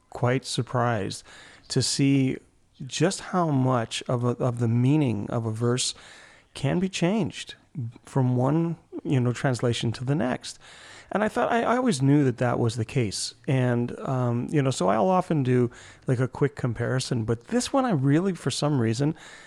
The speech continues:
it, it caught my eye, and I thought, "Wow." I thought, you know, the King James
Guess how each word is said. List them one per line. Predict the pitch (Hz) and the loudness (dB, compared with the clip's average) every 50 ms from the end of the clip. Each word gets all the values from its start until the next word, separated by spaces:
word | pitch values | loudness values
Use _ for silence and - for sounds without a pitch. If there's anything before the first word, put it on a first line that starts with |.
| - - _ | -20 -6 _
it, | - 147 - - _ | -2 -2 -2 -2 _
it | 160 147 131 | -2 -2 -2
caught | - - - 156 180 202 - | -4 -2 0 0 0 0 0
my | - 160 143 123 117 | 0 0 2 2 0
eye, | 117 120 143 156 | 0 0 0 0
and | 143 123 113 | 0 0 0
I | 110 | -2
thought, | 110 - 113 110 - - | -4 -4 -6 -8 -6 -6
"Wow." | 127 123 135 151 165 190 196 175 156 135 120 107 - | -6 -4 -2 0 0 0 0 0 0 0 0 0 0
I | 123 | -2
thought, | 120 - 165 143 139 - - - - - - - - _ _ | 0 0 0 0 0 -2 -8 -20 -20 -20 -20 -20 -20 _ _
you | - - 151 | 0 2 2
know, | 147 143 143 - - - | 2 2 0 -4 -8 -14
the | 254 180 151 147 147 | -10 0 0 0 0
King | - - 226 262 269 | 2 2 2 2 2
James | 247 262 247 226 196 156 151 | 4 4 2 4 2 0 -2